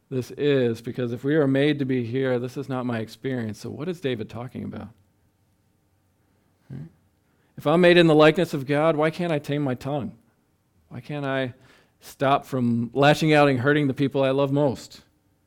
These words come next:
I praise God on Sunday, and then I go out and praise people made in the image of God. James would say that's not how things are supposed to be.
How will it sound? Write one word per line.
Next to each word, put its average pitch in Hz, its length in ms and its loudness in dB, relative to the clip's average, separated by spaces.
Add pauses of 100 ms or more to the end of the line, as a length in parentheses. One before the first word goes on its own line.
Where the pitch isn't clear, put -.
(380)
I 131 60 -16
praise 147 340 0
God 143 420 2 (880)
on 127 200 -4
Sunday, 160 440 -2
and 135 100 -2
then 120 80 -4
I 120 60 -4
go 120 200 -4
out 131 200 -4
and 123 140 -6
praise 139 480 -6
people 135 300 -6
made 131 200 0
in 127 80 -4
the 123 120 -4
image 131 200 -8
of 117 140 -8
God. 113 340 -6 (1900)
James 131 220 -6
would 135 100 -10
say 131 140 -6
that's 131 220 -6
not 131 140 -6
how 123 120 -6
things 127 240 -6
are 127 60 -8
supposed 127 340 -10
to 131 60 -6
be. 123 300 0